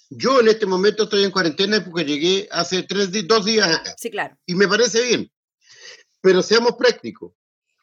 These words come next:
Speaker 1: Una empresa normalmente vienen treinta, cuarenta, hasta sesenta trabajadores por día.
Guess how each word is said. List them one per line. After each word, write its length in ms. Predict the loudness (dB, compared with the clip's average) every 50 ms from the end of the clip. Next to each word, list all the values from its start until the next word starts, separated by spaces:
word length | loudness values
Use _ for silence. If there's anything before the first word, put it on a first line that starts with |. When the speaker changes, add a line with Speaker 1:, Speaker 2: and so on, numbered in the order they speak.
| _ -6
Speaker 1:
Una 200 | -2 0 2 2
empresa 520 | 2 0 0 2 4 4 4 4 2 0 0
normalmente 640 | 2 2 2 2 2 2 4 4 2 4 4 4 4
vienen 280 | 4 4 2 2 0 0
treinta, 440 | 0 2 4 4 4 2 2 0 0
cuarenta, 480 | 0 0 2 2 2 2 2 0 -2 -4
hasta 160 | -4 -4 -4
sesenta 460 | -4 -4 0 2 2 2 2 2 0
trabajadores 520 | 2 0 0 0 0 -2 -2 -2 -2 -2 -2
por 180 | -2 -2 0
día. 300 | 0 0 0 0 0 0